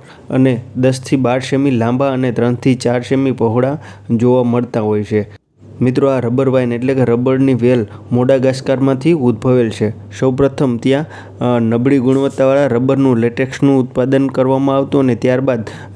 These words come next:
તેનું ભારતમાં પણ ઉત્પાદન જોવા મળતું. મિત્રો, હવે આપણે આ રબર વેલના ઝેરી ગુણધર્મોની વાત કરીએ તો રબર વેલ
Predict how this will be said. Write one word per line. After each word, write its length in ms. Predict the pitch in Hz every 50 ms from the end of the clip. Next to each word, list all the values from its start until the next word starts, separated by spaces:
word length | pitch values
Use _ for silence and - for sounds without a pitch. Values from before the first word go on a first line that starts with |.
| - - -
તેનું 260 | 135 135 143 147 143
ભારતમાં 560 | 131 - 113 113 120 120 - 139 139 131 123
પણ 220 | 127 131 135 147 156 - - - - -
ઉત્પાદન 580 | 127 127 123 - 131 131 127 131 139 143 151 147 - - - - 123 123 110
જોવા 320 | 101 123 127 123 127 120
મળતું. 520 | 113 110 110 107 104 - - 107 104 101 - - - - _ _ _ _ _
મિત્રો, 260 | 131 135 131 135 127
હવે 240 | 120 123 127 131 131
આપણે 320 | 127 127 127 127 127 127 123
આ 180 | 123 123 120
રબર 300 | 120 117 117 117 123 120
વેલના 360 | 117 120 120 127 127 123 113
ઝેરી 360 | 110 110 - - 123 120 127 120
ગુણધર્મોની 640 | 110 123 123 123 110 120 117 120 123 123 123 123
વાત 340 | 120 113 117 113 113 - -
કરીએ 240 | 120 113 123 127 120
તો 240 | - 117 110 110 - _ _ _ _
રબર 260 | 123 113 113 127 123
વેલ 220 | 117 120 120 110